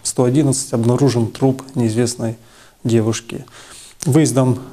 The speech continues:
на место происшествия следственно-оперативная группа установила,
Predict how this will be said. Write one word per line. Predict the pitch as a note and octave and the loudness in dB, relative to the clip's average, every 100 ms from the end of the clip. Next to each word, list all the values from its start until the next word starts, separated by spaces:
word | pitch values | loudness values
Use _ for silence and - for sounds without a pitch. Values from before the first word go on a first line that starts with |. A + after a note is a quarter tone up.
| - | 0
на | B2+ | 4
место | B2+ A#2+ | 4 2
происшествия | C3 B2 A2+ C#3+ C3 - A#2 | 0 0 2 2 0 2 0
следственно-оперативная | - A#2+ - A#2+ A#2+ B2 A#2 B2 A#2+ A#2 | 2 2 2 0 2 2 2 2 2 2
группа | B2 C3+ C3 | 2 0 0
установила, | A2+ - A#2 A2 G#2+ G#2 | -4 -2 -2 0 0 -2